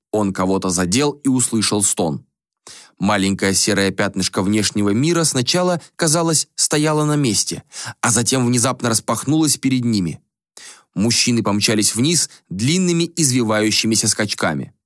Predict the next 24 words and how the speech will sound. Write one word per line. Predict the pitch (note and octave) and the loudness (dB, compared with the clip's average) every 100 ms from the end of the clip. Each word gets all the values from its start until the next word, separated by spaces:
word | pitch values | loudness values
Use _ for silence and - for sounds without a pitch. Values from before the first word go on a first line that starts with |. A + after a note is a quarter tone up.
| _ _ _ - - - | _ _ _ -20 -20 -14
Гомон, | - A#2 G3 G#3 F#3+ | -6 0 2 2 0
в | |
конце | F#3+ E3+ F3+ | 0 -2 0
концов, | F3 D#3 E3+ - _ - | 0 2 0 -2 _ -4
потерял | C#3+ B2+ D#3 | 0 2 2
свою | E3+ C#3 C3+ | 2 2 0
повязку, | C3+ B2 F#3+ F#3+ - | 2 2 2 0 0
и | F3 D#3 | -4 -2
почти | C3 A#2+ - | -2 -2 0
всё | C3+ - | 0 2
его | B2 G#2 | 2 2
тело | G#2 - E3+ D#3 - - | 0 2 2 0 -4 -4
кровоточило | B2+ A#2 A2 A2 - F3 E3+ | 0 0 0 0 2 2 0
от | A#2+ - | -2 -2
мелких | A#2+ G#2+ G#2 F#2 | 0 0 -4 -4
царапин | G#2 A2 B2 A#2 | 0 0 0 -2
и | A2+ B2 | -2 -2
порезов. | A2+ G#2 F2+ D2+ - _ _ _ - | 0 0 -2 -4 -12 _ _ _ -20
«А | - A#2+ | -4 0
они | E3+ G3 | 2 2
последуют?» — | A3 G3+ - C#4 A3+ A#3 - _ _ _ - | 0 0 2 2 2 0 -2 _ _ _ -6
начал | A2 G#2 G#2 | -2 0 0
вопрос | G#2 G#2 A2 - | 0 0 0 0
Хобарт. | A#2+ G2 F2 - | 0 0 -2 -6